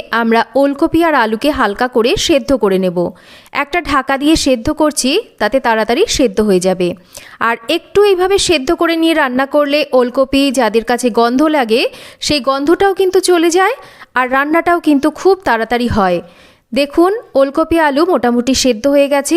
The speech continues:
এবার জল থেকে তুলে নেব। তেল গরম করে নিচ্ছি রান্নার জন্য। এবার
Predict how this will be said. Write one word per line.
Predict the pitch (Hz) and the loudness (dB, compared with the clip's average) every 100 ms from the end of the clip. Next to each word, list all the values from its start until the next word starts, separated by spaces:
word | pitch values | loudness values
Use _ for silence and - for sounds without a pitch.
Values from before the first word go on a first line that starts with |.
| - | 0
এবার | 233 226 240 | 0 0 0
জল | 226 208 | 0 0
থেকে | 202 240 320 480 | 0 0 0 0
তুলে | 294 220 | 2 2
নেব। | 202 175 175 196 - _ _ _ _ _ | 0 0 -2 -4 -10 _ _ _ _ _
তেল | 320 339 | -2 0
গরম | 349 330 339 | 0 0 0
করে | 370 370 | 0 2
নিচ্ছি | 370 370 370 | 2 0 0
রান্নার | 359 349 349 330 | 0 0 -2 0
জন্য। | 359 339 392 571 - _ | 0 2 0 -2 -10 _
এবার | 262 262 | 0 0